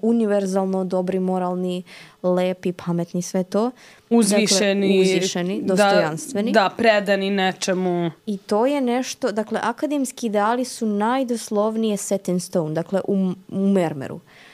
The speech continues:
Speaker 1: A s druge strane, ono što propagira Baudelaire, ono što propagira moderna umetnost, jeste upravo hvatanje tog momenta. Jeste ove kova-, prosto,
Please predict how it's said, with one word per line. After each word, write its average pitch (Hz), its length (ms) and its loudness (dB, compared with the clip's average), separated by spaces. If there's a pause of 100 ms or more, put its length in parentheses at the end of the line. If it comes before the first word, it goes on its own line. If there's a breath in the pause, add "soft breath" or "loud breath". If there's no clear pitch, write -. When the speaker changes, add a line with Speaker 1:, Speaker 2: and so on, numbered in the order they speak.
(160 loud breath)
Speaker 1:
A 180 100 0
s 170 40 -2
druge 233 240 0
strane, 269 420 0
ono 226 200 0
što 226 160 -4
propagira 202 760 -2
Baudelaire, 190 520 0
ono 190 240 -2
što 185 180 -4
propagira 175 720 -4
moderna 240 420 0
umetnost, 240 460 -4
jeste 233 320 -4
upravo 240 340 -2
hvatanje 226 480 -4
tog 202 180 -6
momenta. 175 500 -6
Jeste 220 540 -4
ove 233 220 0
kova-, 226 320 -4 (400)
prosto, 226 340 -4